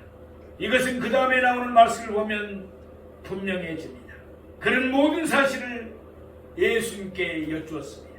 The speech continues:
누가복음 팔 장 사십칠 절에 보면은 그는 모든 사람 앞에서 말했습니다. 그러니까 그는 예수님 앞에서 그리고 모든 사람들 앞에서 자기에게 이루어진 일을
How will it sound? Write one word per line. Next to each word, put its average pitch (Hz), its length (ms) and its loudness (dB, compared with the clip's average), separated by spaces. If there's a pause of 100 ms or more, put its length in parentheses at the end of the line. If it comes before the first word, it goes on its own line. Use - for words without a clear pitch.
(640)
누가복음 233 520 -2
팔 233 180 4
장 - 160 2
사십칠 233 440 0
절에 240 300 -2
보면은 226 540 -2 (420)
그는 254 320 2
모든 277 340 2
사람 269 280 4
앞에서 269 460 0
말했습니다. 196 520 -2 (640)
그러니까 247 400 0
그는 269 360 4
예수님 285 260 -2
앞에서 269 760 4 (680)
그리고 254 400 2
모든 247 540 -4
사람들 214 420 -2
앞에서 175 640 -6 (640)
자기에게 262 600 2
이루어진 277 420 -2
일을 269 500 -4